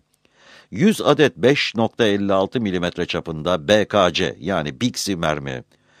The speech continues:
Yüz adet beş nokta elli altı milimetre çapında mermi, sekiz adet yirmi iki kalibre mermi, bir adet ışıldak,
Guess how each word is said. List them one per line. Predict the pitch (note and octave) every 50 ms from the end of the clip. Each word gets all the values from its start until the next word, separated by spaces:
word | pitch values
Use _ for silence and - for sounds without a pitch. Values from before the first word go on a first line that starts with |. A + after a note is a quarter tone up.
| _ - - _ -
Yüz | F2 D3+ G#3+ F#3+ B2
adet | G#2 D#3 D3+ E3 C#3 -
beş | E2 G#2 C#3+ D3+ -
nokta | B2+ B2 A2 - - G#2+
elli | F#2+ F#2+ F#2 G2
altı | F#2 F2 E2+ - B2
milimetre | G#2+ F#2 E2+ D#2+ E2+ D#2+ - D#2
çapında | - - E2+ - E2+ E2 D#2+ E2+ D#2+
mermi, | D#2 D2+ D2 C#2+ C2+ C#2 C2+ B1 - _ _ _
sekiz | - - A#2 A2 - E3 A#2+
adet | C3+ A#2 C3 B2+ D#2
yirmi | D#2 F2 G2+ F2+ F2+ F#2+
iki | F2+ - -
kalibre | - E2+ D#2+ E2 D2+ D#2+ E2+
mermi, | D2+ D#2 D2+ D2 C2+ B1 C2 A#1+ A1 -
bir | - A2+ A#2+
adet | E2 D2+ E2+ G2 -
ışıldak, | C#2 E2+ - F2 D#2+ D2+ C#2+ C#2 C2+ - _